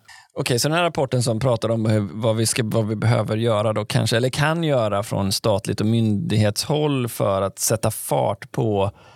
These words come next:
den här potentialen. Vad är det idag som skapar incitament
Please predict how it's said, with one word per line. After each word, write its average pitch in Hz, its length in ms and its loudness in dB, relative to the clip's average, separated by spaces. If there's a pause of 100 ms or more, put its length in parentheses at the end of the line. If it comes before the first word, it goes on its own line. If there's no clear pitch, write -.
(120)
den 110 120 -4
här 104 200 0
potentialen. 120 1080 -2 (380)
Vad 135 260 -2
är 120 260 2
det 110 280 0
idag 120 580 0
som 117 180 -2
skapar - 300 -2
incitament 101 800 -2